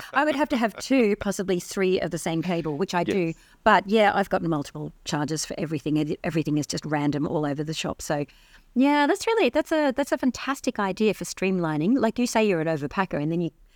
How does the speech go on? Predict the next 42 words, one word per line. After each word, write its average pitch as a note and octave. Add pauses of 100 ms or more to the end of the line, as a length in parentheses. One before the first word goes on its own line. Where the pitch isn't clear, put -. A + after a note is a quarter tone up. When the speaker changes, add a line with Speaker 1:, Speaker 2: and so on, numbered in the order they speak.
(280)
Speaker 1:
throw F#3+
Speaker 2:
Yes. F3+
Speaker 1:
that G#3+
tip -
out. F3
I'm A3
like, A3
"Hey, C#4 (280)
<laughs> -
Speaker 2:
Well, -
Speaker 1:
man D4
Speaker 2:
look, -
Speaker 1:
knows C#4+
Speaker 2:
I C4
Speaker 1:
what -
he's -
Speaker 2:
think, D3
Speaker 1:
talking D4+
about." F3+
Speaker 2:
I C3
think D3
overpacker B2
comes G2+
to G2+
clothes F2+
and E2+
shoes. - (440)
Um, F3+
Speaker 1:
Uh-huh. F#3
Speaker 2:
I A2
have G2
been G2+
known F2+
to -
go F2
on E2+
a E2+
one F2
or F2
two F2
day E2 (380)
trip -